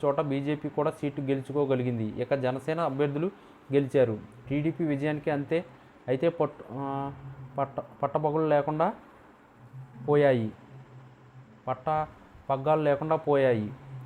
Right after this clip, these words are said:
సీమలో ఒక భావన అయితే ఉంది. తమ దశాబ్దాలుగా అభివృద్ధి చెందకపోతున్నామని, దానికి కారణం వారు ఒక పొలిటికల్ ఫిలాసఫీకి గట్టిగా కట్టుబడి పోవడమే అని అంటున్నారు. అంతేకాకుండా తాము నె-, నెత్తికెక్కించుకున్న పార్టీ కూడా పెద్దగా ఉద్ధరించలేదన్న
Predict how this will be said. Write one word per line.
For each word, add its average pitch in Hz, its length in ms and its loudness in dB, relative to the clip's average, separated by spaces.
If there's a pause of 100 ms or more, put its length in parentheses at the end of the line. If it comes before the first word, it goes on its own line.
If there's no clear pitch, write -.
(200)
సీమలో 160 340 2
ఒక 151 300 6
భావన 139 340 6
అయితే 151 280 2
ఉంది. 135 320 0
తమ 143 480 0
దశాబ్దాలుగా 151 680 4
అభివృద్ధి 147 420 0
చెందకపోతున్నామని, 147 920 0
దానికి 139 340 0
కారణం 147 360 2
వారు 143 200 4
ఒక 139 340 2 (960)
పొలిటికల్ 147 380 0 (320)
ఫిలాసఫీకి 147 680 0
గట్టిగా 147 260 2
కట్టుబడి 147 420 0
పోవడమే 147 400 4
అని 143 120 0
అంటున్నారు. 131 440 0
అంతేకాకుండా 151 600 0
తాము 147 380 -2 (500)
నె-, 127 120 2 (240)
నెత్తికెక్కించుకున్న 147 840 -2
పార్టీ 139 360 2
కూడా 147 220 0
పెద్దగా 143 440 0 (440)
ఉద్ధరించలేదన్న 147 840 0